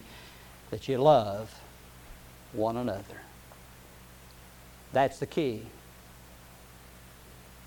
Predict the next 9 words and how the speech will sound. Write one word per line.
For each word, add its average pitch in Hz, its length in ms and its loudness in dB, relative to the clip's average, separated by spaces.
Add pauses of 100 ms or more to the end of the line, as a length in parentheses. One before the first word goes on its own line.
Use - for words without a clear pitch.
You 120 180 0
love 127 300 8
one 117 160 4
another. 110 400 2 (1080)
They, 107 240 -2 (140)
I'm 107 160 -2
told 135 420 8
the 117 60 8
Amish, 131 440 6